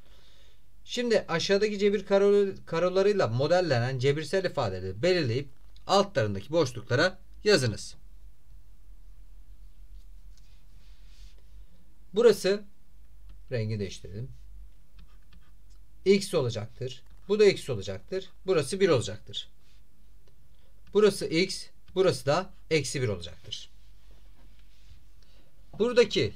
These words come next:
cebirsel ifadeleri birleştirip toparlayın demiş.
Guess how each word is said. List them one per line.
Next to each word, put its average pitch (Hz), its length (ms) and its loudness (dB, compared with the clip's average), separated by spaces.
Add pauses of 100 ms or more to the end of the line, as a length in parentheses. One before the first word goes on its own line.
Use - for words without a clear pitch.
(140)
cebirsel 175 520 4
ifadeleri 120 680 2 (420)
birleştirip 202 680 6 (340)
toparlayın 170 540 6
demiş. - 340 -8